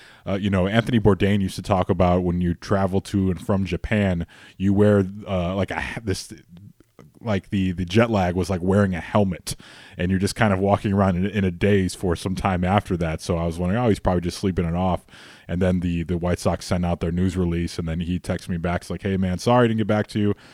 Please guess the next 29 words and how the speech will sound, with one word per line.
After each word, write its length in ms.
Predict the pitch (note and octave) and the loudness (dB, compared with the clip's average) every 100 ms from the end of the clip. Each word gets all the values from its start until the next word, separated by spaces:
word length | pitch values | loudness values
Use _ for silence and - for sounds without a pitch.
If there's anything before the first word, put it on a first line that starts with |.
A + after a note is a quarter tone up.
| - - | -20 -8
but 80 | F2+ | -4
we, 100 | G2 | -2
I 60 | F#2+ | -2
was 120 | F2 | -2
going 160 | G2 | -2
through 120 | F#2+ F#2 | -2 -4
the 80 | |
testing 360 | - G2+ - G2 | -2 -4 -2 -4
protocols 520 | - F2+ - F#2+ F2 | -2 -2 0 0 0
and 100 | F2 | -4
stuff, 400 | - F#2 F2 - | -4 -2 -2 -2
and, 300 | F#2 F2 E2+ | -6 -4 -4
uh, 100 | E2+ | -4
I'm 80 | E2+ | -2
not 160 | F#2 F2+ | -2 -2
the 80 | |
type 240 | F2 F#2 E2+ | -2 -4 -2
to 160 | F#2 | -4
ignore 320 | D#2+ F2+ F2 F2 | -4 -2 0 0
you, 180 | F2 | -2
but 220 | E2+ E2 E2 | -4 -6 -6
now 140 | E2 | -6
you 120 | E2 | -6
see 140 | - E2+ | -8 -6
the 140 | D#2+ | -6
news 200 | E2+ D#2+ | -6 -6
is 80 | D#2+ | -4
out 240 | G2 G#2 | -4 -2
there." 220 | A2 G2+ | 0 -2